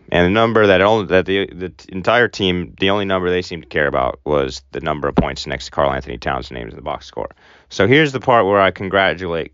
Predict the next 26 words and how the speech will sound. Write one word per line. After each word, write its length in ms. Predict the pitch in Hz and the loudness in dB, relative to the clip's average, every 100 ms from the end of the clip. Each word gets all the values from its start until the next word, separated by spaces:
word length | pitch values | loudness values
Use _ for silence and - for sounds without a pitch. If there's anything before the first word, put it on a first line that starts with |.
| _ _ | _ _
Karl 240 | 90 82 | -2 -2
Anthony 260 | 82 85 76 | -4 -8 -8
Towns 340 | 78 76 78 | -6 -6 -8
on 320 | 73 71 65 67 | -10 -10 -14 -18
scoring 340 | - 73 73 | -14 -10 -10
sixty-two 540 | - 73 62 65 - 64 | -10 -12 -14 -16 -14 -10
points 300 | 71 64 - | -8 -8 -10
and 80 | |
getting 180 | 65 57 | -10 -10
a 40 | 60 | -4
franchise 440 | 64 58 53 - | -4 -2 -4 -2
record. 340 | 64 - - - _ _ _ _ - | -4 -6 -12 -14 _ _ _ _ -10
Congratulations, 920 | 98 98 110 101 98 90 - 78 73 | -2 2 2 0 -2 -2 -4 -8 -6
you 100 | 78 | -4
big 200 | 78 73 | -4 -4
fucking 540 | - - 80 - 71 | -6 -4 -4 -6 -10
loser. 480 | 73 78 - 58 - _ _ - - _ _ | -8 -8 -8 -10 -12 _ _ -20 -20 _ _
Um, 300 | 90 80 76 - | 0 2 0 0
all 80 | 95 | 2
right, 180 | 90 - | 2 0
so 140 | - | 0
I've 200 | 82 90 | 0 0
done 180 | 87 95 | -2 -2
the 60 | 90 | -4
congratulating. 760 | 95 87 82 80 71 58 53 _ _ _ _ _ _ _ _ _ _ _ _ _ _ _ _ _ _ 113 | -6 -2 -2 -4 -10 -12 -14 _ _ _ _ _ _ _ _ _ _ _ _ _ _ _ _ _ _ 0
Um, 520 | 113 98 90 80 | 2 4 2 -2